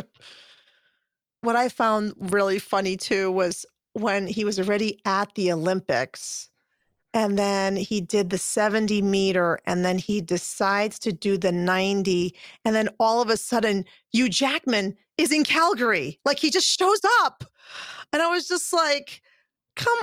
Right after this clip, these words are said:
on. Really? Really? Honestly, this is where we're at in this movie."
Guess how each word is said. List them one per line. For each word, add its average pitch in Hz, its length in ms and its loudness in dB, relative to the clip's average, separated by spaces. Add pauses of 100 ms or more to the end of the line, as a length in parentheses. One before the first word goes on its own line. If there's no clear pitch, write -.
(100)
on. 320 880 2
Really? 320 840 0 (240)
Really? 226 580 0
Honestly, 208 760 -2
this 226 280 -2
is 277 160 -2
where 240 160 2
we're 240 160 4
at 196 300 2
in 220 120 -4
this 196 260 -2
movie." 175 600 -2